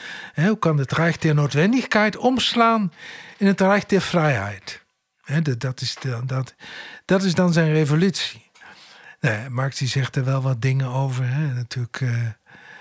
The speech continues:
hè, enerzijds, hè, de uitbuiting is zo groot dat mensen gemotiveerd zijn om, om, om in opstand te komen. Maar eigenlijk ook al,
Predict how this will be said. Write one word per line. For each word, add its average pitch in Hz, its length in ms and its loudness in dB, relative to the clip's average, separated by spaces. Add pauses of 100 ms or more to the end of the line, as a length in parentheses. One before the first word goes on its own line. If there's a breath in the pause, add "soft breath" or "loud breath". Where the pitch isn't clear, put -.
(920 loud breath)
hè, 151 140 2
enerzijds, 127 920 -2 (760 loud breath)
hè, 135 140 -2
de 143 120 -4
uitbuiting 135 580 -2
is 131 120 0
zo 151 240 2
groot 147 360 0
dat 143 160 -4
mensen 139 280 0
gemotiveerd 143 720 0
zijn 151 460 2
om, 147 340 0
om, 147 300 0 (400 loud breath)
om 160 220 2
in 160 80 0
opstand 156 460 0
te 156 80 0
komen. 160 480 2
Maar 147 120 0
eigenlijk 139 360 -2
ook 147 240 0
al, 147 220 0